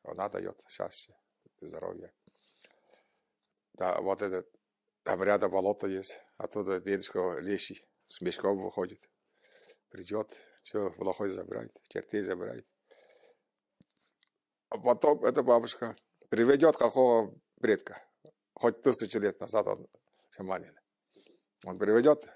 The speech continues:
давай вот, твоя, твоя дочка или твой сын, вот. И мы-то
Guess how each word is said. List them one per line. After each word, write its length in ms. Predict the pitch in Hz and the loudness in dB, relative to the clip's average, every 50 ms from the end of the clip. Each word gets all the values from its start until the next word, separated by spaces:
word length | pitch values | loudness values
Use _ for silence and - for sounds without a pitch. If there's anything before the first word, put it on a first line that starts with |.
| _ | _
давай 280 | 101 101 107 120 117 107 | 2 4 4 4 2 2
вот, 200 | 104 101 - - _ _ _ _ _ _ _ _ _ _ _ _ _ _ _ _ _ _ _ _ _ | -4 -10 -12 -14 _ _ _ _ _ _ _ _ _ _ _ _ _ _ _ _ _ _ _ _ _
твоя, 640 | 95 101 104 104 95 85 78 67 60 60 - - - - _ _ _ | -4 -2 0 2 2 2 2 0 0 -4 -6 -8 -10 -14 _ _ _
твоя 220 | 87 92 101 110 | -2 0 0 0
дочка 340 | 101 101 107 113 - - 95 | 2 2 0 0 0 -2 -4
или 220 | 90 90 95 92 87 87 78 55 - - | -4 -2 -4 -6 -6 -6 -10 -12 -12 -12
твой 200 | - 87 95 98 95 | -10 -8 -6 -6 -4
сын, 200 | - - 101 98 98 90 | -4 -6 -8 -8 -10 -14
вот. 160 | 90 92 - _ _ _ _ _ _ _ _ _ _ _ _ 233 226 _ _ _ _ _ _ _ _ _ _ _ _ _ _ _ _ _ | -16 -16 -16 _ _ _ _ _ _ _ _ _ _ _ _ _ _ _ _ _ _ _ _ _ _ _ _ _ _ _ _ _ _ _
И 120 | - 85 87 | -12 -12 -10
мы-то 380 | 92 101 95 95 92 92 - | -8 -8 -8 -8 -10 -10 -12